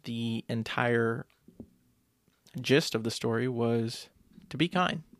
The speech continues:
And the real reason I wanted to talk about this and why I think being kind is the simplest way to live a fulfilling life, it's because throughout my twenty-one years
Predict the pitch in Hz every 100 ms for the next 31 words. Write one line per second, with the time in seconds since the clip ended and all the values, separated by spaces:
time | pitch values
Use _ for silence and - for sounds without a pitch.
0 | _ _ _ _ _ _ _ _ _ _
1 | _ _ _ _ - 120 113 165 190 120
2 | 117 117 117 117 - - 165 - 135 117
3 | - 117 143 - - _ _ _ _ _
4 | _ _ _ _ _ _ _ _ _ _
5 | - 120 113 117 123 127 113 - 117 120
6 | 120 - - 127 117 120 - 131 120 117
7 | 120 - _ _ _ _ 123 117 - -
8 | 127 127 117 - 123 117 113 117 117 110
9 | - 117 - - 117 117 113 117 160 -
10 | _ _ - - - - _ _ - 123
11 | 147 143 139 123 - - 127 156 151 -
12 | 131 131 117 117 117 117 - -